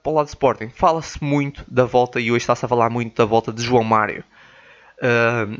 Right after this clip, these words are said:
João Mário não faz a posição do Wendel, mas é um jogador muito bom. Ahm,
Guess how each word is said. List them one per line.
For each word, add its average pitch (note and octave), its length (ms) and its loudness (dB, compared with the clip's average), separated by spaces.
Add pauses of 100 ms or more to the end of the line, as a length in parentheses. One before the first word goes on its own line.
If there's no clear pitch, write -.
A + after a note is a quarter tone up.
(120)
João D#3+ 240 2
Mário E3 200 2
não E3+ 80 -4
faz D#3+ 200 -2
a D3+ 40 -2
posição D3 320 -4
do C3 80 0
Wendel, A2 320 0
mas A#2 180 0
é C#3 40 4
um C#3 100 4
jogador B2+ 360 4
muito C3 300 -2
bom. A#2 320 0 (960)
Ahm, A2+ 540 0